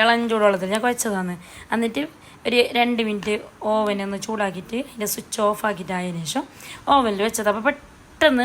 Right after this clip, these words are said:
നമുക്ക് പൊങ്ങി കിട്ടുന്നു ഒരു മണിക്കൂറിൻ്റെ ഉള്ളിൽ തന്നെ. അങ്ങനെ. അപ്പോൾ ഇത് നമുക്ക് ഓവൻ തന്നെ ഇല്ലാതെ നിങ്ങൾ ബേജാറാക്കണ്ട. ഓവൻ ഇല്ലെങ്കിൽ നമ്മൾ റൈസ് കുക്കറില്ലേ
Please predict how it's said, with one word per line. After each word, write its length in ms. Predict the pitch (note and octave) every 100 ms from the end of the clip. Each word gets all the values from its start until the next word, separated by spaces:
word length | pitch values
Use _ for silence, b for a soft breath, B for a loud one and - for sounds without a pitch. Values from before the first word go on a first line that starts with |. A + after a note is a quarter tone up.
| C4
നമുക്ക് 200 | A#3+ A3 B3+
പൊങ്ങി 180 | A#3+ G#3
കിട്ടുന്നു 240 | G#3+ G3+ F#3+
ഒരു 80 | G3
മണിക്കൂറിൻ്റെ 580 | F#3+ F#3 G#3 F#3 F#3 F#3
ഉള്ളിൽ 220 | F#3+ G3+ F#3
തന്നെ. 180 | F3 G3+ B3 B B B B A3+
അങ്ങനെ. 220 | G3+ F3+ - - -
അപ്പോൾ 140 | G#3+ A#3+
ഇത് 100 | A#3 C4+
നമുക്ക് 200 | C#4 C4 B3
ഓവൻ 180 | B3+ C4+ C#4
തന്നെ 240 | C#4 C#4 C#4
ഇല്ലാതെ 320 | C4 B3+ B3 B3
നിങ്ങൾ 140 | B3 B3+
ബേജാറാക്കണ്ട. 540 | A#3 A3 G#3+ G3 F3+ F3+ F#3 B B -
ഓവൻ 160 | B3 B3
ഇല്ലെങ്കിൽ 280 | A3+ A3 A3 G3+
നമ്മൾ 120 | G#3 A3
റൈസ് 180 | C4 -
കുക്കറില്ലേ 460 | A#3 - F#3+ F3+